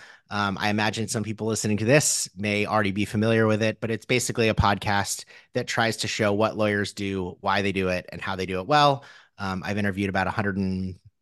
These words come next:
thirty something lawyers to, to date in the last three years, and, uh, I'm not stopping anytime soon. So sort of that's, that's what I do every day. I'm also a dad. I have two young kids,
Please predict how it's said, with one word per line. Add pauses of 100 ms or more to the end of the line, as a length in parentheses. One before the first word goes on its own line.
(200)
thirty
something
lawyers
to,
to
date
in
the
last
three
years,
and,
uh,
I'm
not
stopping
anytime
soon.
So (320)
sort
of
that's,
that's
what
I
do
every
day. (220)
I'm
also
a
dad.
I
have
two
young
kids,